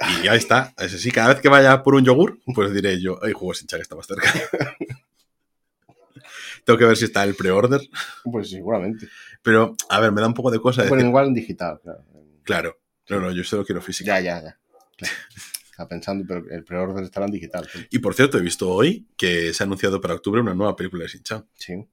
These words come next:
Speaker 2: eso ya lo había visto yo hace un par de meses, creo.
Speaker 1: Y no lo has comentado.
Speaker 2: No, no lo he comentado.
Speaker 1: F-, otra traición más por tu parte. <laughs>
Speaker 2: Mira, no me hables de traiciones. <laughs>
Speaker 1: Buah, pues, eh, estoy,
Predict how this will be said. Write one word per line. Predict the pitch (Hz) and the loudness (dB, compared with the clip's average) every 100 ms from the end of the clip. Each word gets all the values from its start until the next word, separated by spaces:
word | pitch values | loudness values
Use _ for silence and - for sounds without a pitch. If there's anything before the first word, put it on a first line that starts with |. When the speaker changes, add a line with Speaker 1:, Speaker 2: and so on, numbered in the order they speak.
| _ | _
Speaker 2:
eso | 87 - | -20 -12
ya | 90 | -10
lo | |
había | 92 90 | -8 -10
visto | 87 90 | -12 -12
yo | 90 104 90 | -10 -10 -12
hace | - | -14
un | 87 85 | -16 -16
par | 82 | -16
de | 85 | -14
meses, | 104 87 104 | -16 -20 _
creo. | 110 104 | -20 -20
Speaker 1:
Y | 82 | -14
no | 85 | -10
lo | 82 | -10
has | 82 | -12
comentado. | 80 73 92 107 98 | -18 -14 -8 -8 -8
Speaker 2:
No, | 98 | -10
no | 113 | -10
lo | 85 | -12
he | 82 | -12
comentado. | 80 80 98 | -12 -14 -16
Speaker 1:
F-, | 98 - _ - 113 | -18 -20 _ -18 -16
otra | - 104 - | -10 -8 -8
traición | - 82 - 87 82 | -10 -12 -10 -10 -10
más | - | -12
por | 90 - | -12 -12
tu | 92 | -8
parte. | 95 - - | -8 -6 -6
<laughs> | - | 0
Speaker 2:
Mira, | 123 139 123 104 90 | 6 6 6 4 2
no | 113 | 4
me | 135 | 8
hables | 135 135 131 | 8 8 6
de | 127 | 4
traiciones. | 127 151 185 190 180 - 160 - 131 - - - - | 4 6 8 8 6 4 4 2 -10 -10 -14 -12 -8
<laughs> | 127 123 - 131 - 127 131 131 _ _ _ _ _ _ _ - | -6 0 2 2 0 -10 -10 -12 _ _ _ _ _ _ _ -14
Speaker 1:
Buah, | 90 76 - | -10 -10 -10
pues, | - 90 - - | -6 -4 -4 -4
eh, | 92 87 87 90 104 | -4 -2 -2 -2 -2
estoy, | - 143 127 98 90 87 90 | 4 6 6 2 -2 -6 -8